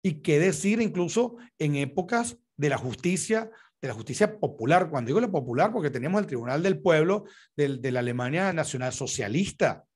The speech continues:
Entonces yo creo que tenemos una gran responsabilidad en ser críticos frente al derecho en general y más específicamente donde estamos hablando ahorita del proceso,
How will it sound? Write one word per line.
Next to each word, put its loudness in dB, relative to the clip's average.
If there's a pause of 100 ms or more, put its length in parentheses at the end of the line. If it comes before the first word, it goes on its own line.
(1080)
Entonces -2
yo 0
creo 2
que -4 (280)
tenemos 0
una 2
gran 2
responsabilidad 0
en 2
ser -2
críticos -2 (220)
frente 0
al 0
derecho 2
en 2
general 2 (320)
y 2
más 4
específicamente -2
donde -4
estamos -4
hablando 0
ahorita 0
del 4
proceso, -2